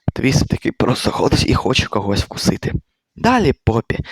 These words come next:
Також звичайний твіст, який просто ходить і хоче тебе вкусити. Далі Боксен.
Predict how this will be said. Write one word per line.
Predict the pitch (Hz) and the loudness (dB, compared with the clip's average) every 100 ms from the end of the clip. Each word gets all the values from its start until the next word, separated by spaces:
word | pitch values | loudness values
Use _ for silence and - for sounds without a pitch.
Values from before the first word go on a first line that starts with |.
| - - | -12 -4
Також | 107 - - | -4 -4 -8
звичайний | 95 - 104 | -4 -4 0
твіст, | 180 170 | 0 2
який | 92 - - | 0 -2 -6
просто | - - - | -6 -8 -4
ходить | 170 165 - | 0 -2 -4
і | |
хоче | - 165 | -6 -8
тебе | 123 101 | -6 -8
вкусити. | - 90 - - - - - - - | -8 -8 -8 -10 -16 -14 -12 -14 -4
Далі | - 240 180 | 2 2 2
Боксен. | 110 110 113 - | 2 0 0 0